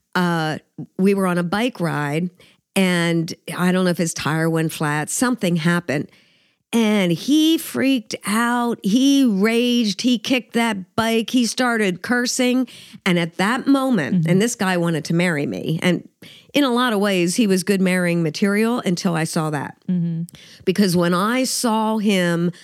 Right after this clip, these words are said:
Speaker 1: literally begin to rage over something so small, I go,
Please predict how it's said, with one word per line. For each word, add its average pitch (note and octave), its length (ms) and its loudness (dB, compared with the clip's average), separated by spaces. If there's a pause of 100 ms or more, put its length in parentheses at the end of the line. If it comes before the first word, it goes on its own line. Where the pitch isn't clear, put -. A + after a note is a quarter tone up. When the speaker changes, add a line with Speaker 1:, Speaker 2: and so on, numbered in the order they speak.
(220)
Speaker 1:
literally G3 960 2
begin F3+ 360 0
to F#3 160 -2
rage E3+ 500 0
over E3 240 0
something F3 540 0
so - 840 0
small, E3+ 920 0 (680)
I F3 100 2
go, D#3 380 -2